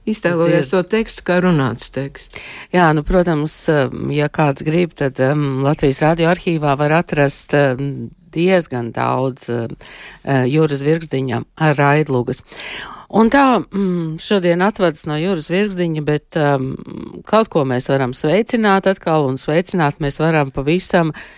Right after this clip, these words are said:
Speaker 2: jaunas divas, uh, bērnu grāmatas, Liels un Mazs, ir izdevis, um, Ineses Zanderes, um,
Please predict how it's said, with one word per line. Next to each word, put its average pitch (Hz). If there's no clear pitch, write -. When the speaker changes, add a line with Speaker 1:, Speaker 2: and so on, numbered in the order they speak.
Speaker 2:
jaunas 151
divas, 147
uh, 131
bērnu 131
grāmatas, 147
Liels 160
un 143
Mazs, 151
ir 147
izdevis, 147
um, 143
Ineses 147
Zanderes, 151
um, 127